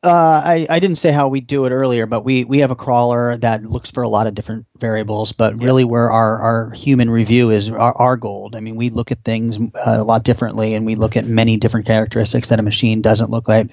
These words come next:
Speaker 1: We also make sure the machine's looking at the right thing. I think in, a,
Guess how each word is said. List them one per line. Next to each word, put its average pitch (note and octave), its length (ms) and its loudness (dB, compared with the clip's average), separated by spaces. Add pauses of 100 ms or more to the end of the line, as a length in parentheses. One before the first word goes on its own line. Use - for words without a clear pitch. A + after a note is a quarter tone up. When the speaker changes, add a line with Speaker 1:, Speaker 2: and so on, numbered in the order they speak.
Speaker 1:
We A#2+ 160 2
also A2+ 640 0 (640)
make A#2 240 2
sure A#2+ 240 2
the B2+ 80 4
machine's A#2 340 0
looking A2 220 0
at G2+ 80 0
the G#2 40 0
right G2+ 160 0
thing. G#2+ 220 0
I G2+ 60 -2
think A2+ 200 0
in, B2+ 200 2
a, B2 120 0